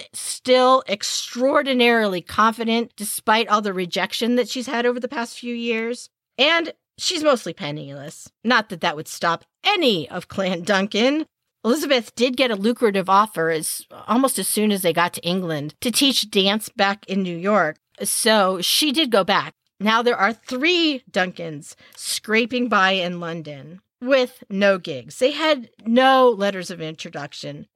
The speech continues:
And she, most importantly, had zero desire to audition for traditional dance companies. So she performed for free in the park. Here's a discovery story. One day, she's dancing in the park for free. She was discovered by an actress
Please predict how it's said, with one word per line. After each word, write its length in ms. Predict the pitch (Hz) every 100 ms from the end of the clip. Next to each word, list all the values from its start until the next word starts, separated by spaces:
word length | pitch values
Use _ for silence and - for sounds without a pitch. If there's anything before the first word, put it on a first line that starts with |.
| -
And 220 | 220 240
she, 380 | - 262 254 247 -
most 340 | 247 381 -
importantly, 600 | 254 - 180 180 175 175 214 - -
had 280 | 262 240 233
zero 760 | 208 196 254 339 349 285 269
desire 720 | 247 254 220 180 165 156 156 - - -
to 140 | - 220
audition 540 | 214 196 202 208 220
for 160 | 214 233
traditional 640 | 220 214 - 165 190 196
dance 300 | 214 247 262
companies. 640 | 226 170 175 151 139 - - _ -
So 160 | - 359
she 180 | -
performed 440 | 392 403 - 392 370
for 120 | 392
free 320 | - 370 403
in 80 | 294
the 80 | 240
park. 520 | 330 330 180 - - _ _
Here's 280 | - 427 539
a 100 | 466
discovery 460 | 240 - 190 185 190
story. 320 | 180 190 240 _ _
One 220 | 254 370
day, 180 | 269 226
she's 300 | 311 320 294
dancing 480 | 190 220 330 359 370
in 80 | 349
the 80 | 302
park 280 | 359 320
for 120 | - 294
free. 420 | 349 392 254 214
She 260 | - 277 339
was 180 | 381 311
discovered 540 | 359 - 208 202 190
by 160 | 196 190
an 160 | 196
actress 680 | 226 277 320 - 147 165